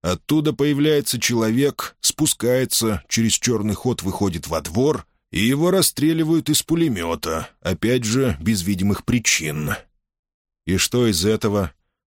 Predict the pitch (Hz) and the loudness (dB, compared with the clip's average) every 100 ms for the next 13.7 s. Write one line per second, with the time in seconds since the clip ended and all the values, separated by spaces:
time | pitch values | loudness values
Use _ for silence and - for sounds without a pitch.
0 | _ _ _ _ _ - 123 185 160 101 | _ _ _ _ _ -2 2 2 2 0
1 | 78 73 - - - 120 139 135 104 143 | -2 -6 -12 -4 0 2 2 2 2 2
2 | 147 - 139 156 120 98 - 80 76 - | 2 0 2 2 2 -2 -4 -8 -8 -10
3 | - _ - 98 92 131 170 - 117 78 | -12 _ -4 0 2 2 2 0 -2 -4
4 | 73 - 87 117 143 123 92 87 95 85 | -8 -8 -2 2 4 2 -2 -4 -2 -2
5 | 78 - - 78 - - _ _ _ - | 0 -2 -2 -6 -6 -10 _ _ _ -2
6 | 139 175 185 165 85 95 165 165 165 165 | 0 2 2 0 -2 -2 2 2 2 2
7 | 143 - 185 87 82 78 _ - 113 120 | 2 0 -2 -4 -4 -6 _ -2 0 2
8 | 117 - 107 - 98 107 107 101 104 92 | 0 0 -2 -2 0 2 2 0 -2 -2
9 | - 85 127 131 - - 90 80 - - | -4 -2 -2 -2 -2 -2 0 0 -4 -4
10 | 78 - - _ _ 123 156 - 151 - | -6 -6 -10 _ _ -2 0 2 0 0
11 | 151 139 - 127 123 131 117 78 76 73 | 0 0 0 0 0 0 0 -2 -4 -6
12 | - - - _ _ - 104 151 151 - | -8 -10 -12 _ _ -2 0 2 0 -2
13 | - 85 92 104 110 - | -8 -4 -2 0 0 0